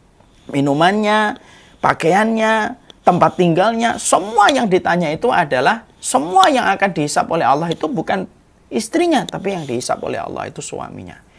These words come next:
Karena besarnya tanggung jawab seorang suami di hadapan Allah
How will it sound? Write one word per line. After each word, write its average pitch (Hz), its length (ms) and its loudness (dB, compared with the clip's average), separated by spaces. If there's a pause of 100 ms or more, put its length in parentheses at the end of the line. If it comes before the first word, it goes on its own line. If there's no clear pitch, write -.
(380)
Karena 240 400 2
besarnya 262 720 2
tanggung 185 320 0
jawab 190 380 2
seorang 208 340 0
suami 320 480 0
di 208 160 2
hadapan 202 400 2
Allah 143 400 2